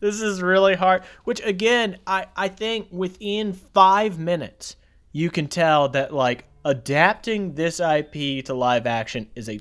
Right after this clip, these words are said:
tall fucking order. Like, I'm not saying that someone couldn't have done better than M. Night Shyamalan. There's a lot of,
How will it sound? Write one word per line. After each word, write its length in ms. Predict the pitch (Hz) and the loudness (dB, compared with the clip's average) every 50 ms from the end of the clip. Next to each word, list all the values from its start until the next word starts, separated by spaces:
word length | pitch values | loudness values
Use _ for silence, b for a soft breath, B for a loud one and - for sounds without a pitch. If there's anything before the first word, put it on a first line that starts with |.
| - - | -14 -18
tall 760 | - - - - - - 117 110 104 101 98 92 90 87 90 | -20 -20 -20 -20 -12 -6 -2 -2 0 0 -2 -4 -6 -8 -12
fucking 440 | - - - 104 - - - 80 85 | -14 -14 -14 -14 -14 -16 -20 -20 -18
order. 500 | 82 85 85 78 85 - 78 78 - b b b b b b b | -16 -16 -14 -14 -14 -16 -16 -18 -18 b b b b b b b
Like, 160 | b 131 135 131 | b -2 0 2
I'm 200 | 147 151 160 165 | 2 2 2 4
not 280 | 175 180 196 214 196 | 4 6 6 4 2
saying 440 | - - 214 202 202 202 196 190 180 | -2 -2 0 0 0 0 -2 -2 -2
that 200 | 165 - - - _ _ _ | -2 -4 -4 -10 _ _ _
someone 800 | - - - - 185 175 175 180 180 180 180 170 160 147 147 143 _ _ _ _ _ _ | -10 -8 -2 0 0 2 2 2 0 0 0 0 -2 -6 -10 -16 _ _ _ _ _ _
couldn't 540 | - - 180 175 175 170 165 160 165 165 - _ - | -10 -4 -4 -4 -4 -4 -8 -10 -10 -12 -14 _ -6
have 240 | 156 170 165 151 | -4 -2 -2 0
done 280 | 147 165 160 156 147 127 | 0 0 0 2 0 -4
better 600 | 113 110 - 147 135 143 143 175 185 185 180 180 | -8 -4 0 4 4 4 4 4 4 2 2 0
than 240 | 180 185 190 196 190 | -4 -4 -6 -4 -4
M. 160 | 190 196 196 | -2 -4 -2
Night 180 | 196 196 196 190 | -2 -2 -2 -2
Shyamalan. 500 | - - 196 196 196 196 196 196 196 196 | -2 -2 -2 -2 -2 -2 -2 -2 -2 -2
There's 140 | 160 139 135 127 | -4 -4 -2 -2
a 60 | 117 | -2
lot 440 | 117 123 131 143 160 170 175 175 175 | -2 -2 4 6 6 8 6 6 2
of, 220 | 180 170 165 135 | 0 -2 -2 -6